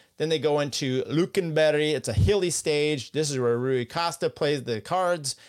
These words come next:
and he doesn't take any poles, and he, uh, takes the win. Uh, so he gets that one for Interwanti Marche. Then they had their second rest day. They come out of that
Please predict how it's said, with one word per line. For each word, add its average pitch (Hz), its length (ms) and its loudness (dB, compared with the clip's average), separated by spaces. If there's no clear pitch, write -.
and 117 320 -2
he 110 160 -8
doesn't 135 280 -4
take 135 180 -6
any 120 120 -4
poles, 113 380 -2
and 107 140 -12
he, 104 200 -8
uh, 101 100 -10
takes - 260 -10
the 104 100 -8
win. 139 380 -6
Uh, 104 280 -8
so 113 160 -8
he 113 100 -4
gets 151 220 -8
that 160 160 -4
one 151 120 -4
for 143 140 -10
Interwanti 143 480 -8
Marche. 139 200 -8
Then 135 260 -6
they 143 60 -4
had 139 100 -4
their 135 80 -6
second 127 320 -4
rest 127 240 -2
day. 117 240 -2
They 139 100 -4
come 180 220 -2
out 165 140 0
of 156 80 2
that 160 300 -2